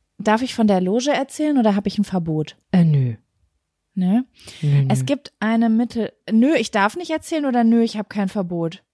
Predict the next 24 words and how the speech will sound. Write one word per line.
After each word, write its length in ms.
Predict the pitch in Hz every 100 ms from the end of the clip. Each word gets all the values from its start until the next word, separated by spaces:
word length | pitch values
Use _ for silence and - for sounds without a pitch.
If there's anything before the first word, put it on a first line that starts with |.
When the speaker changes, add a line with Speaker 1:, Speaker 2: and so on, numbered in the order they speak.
| _ _ _ - _ _ _ _ _ _ _ _
Speaker 2:
Du 220 | 180 190
hast 180 | 294 370
kein 220 | - 180
Verbot. 680 | - 160 156 254 151 131 - - - _ _
Speaker 1:
Ich 160 | -
bin 160 | - 233
ja 80 | 240
immer 240 | 208 214
so 120 | 202
unsicher, 460 | 196 208 196 - 185
Sam, 300 | - 185 180
weil 120 | 196 -
ich 140 | -
kann 260 | - 233 240
ja, 140 | 214 -
ich, 180 | 208 -
ich 120 | -
versuche 400 | 208 202 254 226
immer 280 | 202 202 208
über 240 | 208 202 190
gar 280 | 208 240
nichts 500 | 262 240 247 - - -
zu 120 | 240
reden 760 | 208 214 220 175 170 190 302